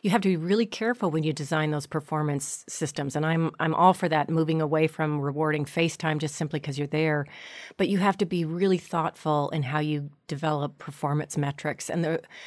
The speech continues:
and one example I'll give you, Iris Bonet wrote a fantastic book, and this is where I was reading about it. Um, you know, it's all about designing gender neutral systems to really open up opportunity for,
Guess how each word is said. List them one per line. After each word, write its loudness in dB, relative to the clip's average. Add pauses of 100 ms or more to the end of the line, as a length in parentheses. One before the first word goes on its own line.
(140)
and 2
one 4
example 0
I'll 0
give -4
you, 2
Iris 2
Bonet 0
wrote 0
a -4
fantastic -4
book, 0
and -4
this -8
is -8
where 0
I -4
was -4
reading 0
about -2
it. -6 (400)
Um, 2 (100)
you 2
know, 4
it's -2
all 2
about 2
designing 2
gender 0
neutral -2
systems -4
to -8
really 2
open 2
up 0
opportunity -2
for, -4